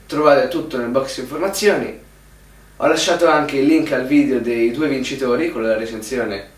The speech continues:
e dello speed drawing, per cui basta che ci guardate. Complimentoni ancora Naki Walker per il tuo video che veramente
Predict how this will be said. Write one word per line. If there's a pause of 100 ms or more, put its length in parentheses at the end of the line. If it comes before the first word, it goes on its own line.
(100)
e (880)
dello
speed
drawing, (560)
per
cui
basta
che
ci
guardate. (1600)
Complimentoni
ancora
Naki
Walker
per
il
tuo
video
che
veramente